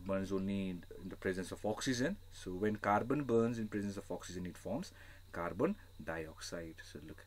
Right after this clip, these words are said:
this is the example for combination reaction. Look, two different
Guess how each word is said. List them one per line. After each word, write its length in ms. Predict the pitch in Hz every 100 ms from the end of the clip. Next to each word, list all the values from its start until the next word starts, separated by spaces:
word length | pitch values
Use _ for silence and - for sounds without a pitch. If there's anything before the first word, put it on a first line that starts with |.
| -
this 160 | - 82
is 140 | 80
the 180 | - 165 - - - -
example 500 | - - 82 82 82
for 140 | 78 80
combination 540 | - 82 80 78 -
reaction. 440 | 85 87 82 - -
Look, 120 | 87 - -
two 340 | 120 131 147 - - - - - - 87
different 380 | 92 - 90